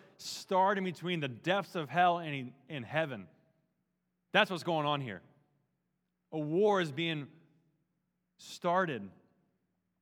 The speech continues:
And Satan is there lying in the, in the wilderness, lying there in the high grass, looking to devour this child who's being born. Why do you think Herod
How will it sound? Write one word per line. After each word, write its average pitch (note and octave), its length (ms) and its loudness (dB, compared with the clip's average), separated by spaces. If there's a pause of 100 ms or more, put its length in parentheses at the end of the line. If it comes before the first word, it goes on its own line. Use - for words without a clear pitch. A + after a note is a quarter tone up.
(760)
And D3 100 -4
Satan F#3+ 520 -2
is C#3 120 -6
there D3 140 2
lying E3+ 560 0
in F3 80 -2
the, D3+ 160 -4 (240)
in D#3+ 140 -4
the D3 100 -4
wilderness, D#3+ 640 -4
lying F3 400 0
there F3 140 0
in D#3+ 60 -2
the D3 100 0
high D#3 220 2
grass, C#3+ 380 0
looking E3+ 440 -4
to D3 60 -8
devour C#3 760 -2 (220)
this D#3 240 -6
child F3+ 520 0
who's E3 140 -4
being E3 260 -2
born. D3 360 -6
Why E3 220 0
do F#3+ 40 -2
you F#3 80 -2
think F3+ 240 -8
Herod D#3+ 400 0